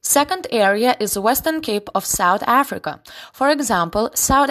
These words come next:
Africa has two fire seasons according to rainfall patterns, the dry summer months in the Western Cape and the dry winter months in the rest of the country.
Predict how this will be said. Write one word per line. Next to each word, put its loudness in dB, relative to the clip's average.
Africa 2
has 0
two 0
fire 0
seasons -4
according -2
to 0
rainfall 0
patterns, 0
the -8
dry 0
summer -2
months 0
in -4
the 0
Western -2
Cape -2
and 0
the 0
dry 0
winter 0
months 0
in -6
the -4
rest 0
of 0
the -4
country. -2